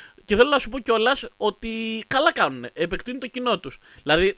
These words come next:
δεν μπορούμε εμείς που είμαστε τριαντάρες να πούμε, «Μα Marvel δεν μας έδωσες τίποτα», σου λέει,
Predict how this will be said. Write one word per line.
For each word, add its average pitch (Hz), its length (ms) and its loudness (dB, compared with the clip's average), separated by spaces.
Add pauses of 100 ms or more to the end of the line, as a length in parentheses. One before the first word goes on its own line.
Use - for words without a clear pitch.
(160)
δεν 180 160 2
μπορούμε 202 260 6
εμείς 170 160 4
που - 60 -6
είμαστε 160 180 -2
τριαντάρες 160 440 6
να 160 100 0
πούμε, 190 180 0
«Μα 175 300 6
Marvel 190 360 8
δεν 175 120 2
μας 185 160 -2
έδωσες 175 360 2
τίποτα», 220 460 0
σου - 120 -6
λέει, 277 280 -2